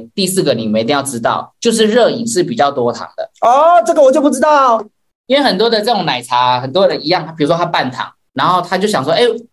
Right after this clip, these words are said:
Speaker 1: 今天是没加糖吗？为什么我半糖还是感受不到那个甜味？因为我跟你讲，果糖随着温度上升，甜度会下降，所以呢，你喝热饮的时候，你会不自觉再多加糖。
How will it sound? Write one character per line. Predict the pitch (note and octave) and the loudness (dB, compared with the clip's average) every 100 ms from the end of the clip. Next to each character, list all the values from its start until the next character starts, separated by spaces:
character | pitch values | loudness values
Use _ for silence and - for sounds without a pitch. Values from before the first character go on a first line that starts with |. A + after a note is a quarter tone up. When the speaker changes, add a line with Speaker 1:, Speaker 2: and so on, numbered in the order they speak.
| _ _ _ | _ _ _
Speaker 1:
今 | - A#3+ | 0 2
天 | A#3+ | 2
是 | B3 | 0
没 | F#3 | 0
加 | F#3 G3 | 0 -2
糖 | F#3+ C3+ | -2 -2
吗？ | C3 C3 - | -2 -2 -2
为 | G#3 | -2
什 | |
么 | F#3 C3 | 0 0
我 | A#2 | 0
半 | F3 D#3 | -2 -2
糖 | B2+ | -4
还 | A#2+ | -6
是 | A#2 | -4
感 | D#3 A2 | -6 -6
受 | G#2+ D3 | -4 -4
不 | B2+ | -4
到 | B2 C3+ | -4 -2
那 | B2+ | -4
个 | |
甜 | A2+ G2+ A#2 | -6 -10 -6
味？ | A2+ - _ _ - | -4 -6 _ _ -2
因 | F3 | 0
为 | |
我 | |
跟 | C3 C3+ | 0 -2
你 | |
讲， | B2+ F#2+ - _ _ _ - - | -2 -4 -8 _ _ _ -20 -8
果 | - B2 B2 | -2 2 2
糖 | B2 B2+ | 0 -4
随 | C3 B2+ | -2 0
着 | B2+ B2+ | 2 2
温 | D#3+ D3+ | 2 0
度 | D#3 C3 | 0 -2
上 | C3+ A#2+ | -2 -4
升， | A#2 A2+ | -6 -8
甜 | A#2 G#2 | -8 -8
度 | A2 A2+ | -6 -6
会 | G#2+ | -6
下 | - F#2 | -6 -6
降， | - F#2 - _ _ _ | -6 -12 -12 _ _ _
所 | - C3+ | -4 0
以 | D3+ B2 | 0 0
呢， | G#2+ G#2+ G#2+ _ _ _ _ _ | -2 -4 -8 _ _ _ _ _
你 | A2+ A2 | -10 -6
喝 | G#2+ C#3 | -2 0
热 | D3 | 2
饮 | B2 | 0
的 | G#2+ | -4
时 | - | -4
候， | A2+ | -4
你 | G#2 | -4
会 | A#2 | -6
不 | A2+ | -8
自 | A2+ B2+ | -8 -8
觉 | B2 | -8
再 | G#2+ | -10
多 | G#2+ F#2+ F2+ | -12 -14 -20
加 | |
糖。 | E2+ | -20